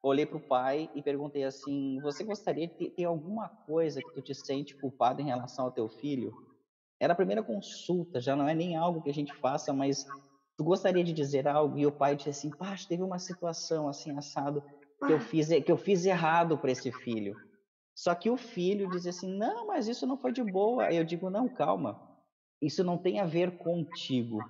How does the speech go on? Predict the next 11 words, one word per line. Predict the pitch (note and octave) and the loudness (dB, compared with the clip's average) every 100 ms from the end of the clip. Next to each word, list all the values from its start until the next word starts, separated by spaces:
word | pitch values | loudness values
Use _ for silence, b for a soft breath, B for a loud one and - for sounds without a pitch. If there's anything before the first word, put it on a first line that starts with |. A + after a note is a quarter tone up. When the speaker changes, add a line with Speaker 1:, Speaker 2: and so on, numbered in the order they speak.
| - | -12
Speaker 1:
<laughs> | - F3 - - C#3+ - - _ _ - - - | -2 -2 0 -4 -6 -10 -20 _ _ -20 -20 0
É | C3 D#3 | 4 4
uma | D#3+ | 4
situação | E3 D#3+ C#3+ E3+ E3+ | 0 0 0 -2 -4
que | - | 0
o | F#3 - - | 0 0 0
pai | D#3 F3+ A3+ | 0 2 0
entendeu | G#3 F3 D#3 - C#3 C3+ B2+ B2+ | 0 0 -4 0 0 0 2 0
que | B2+ | -2
fez | - A2+ A2+ | -4 -2 -2
errado. | A#2+ G2+ G#2 F#2+ G#2 | -4 -4 -4 -6 -10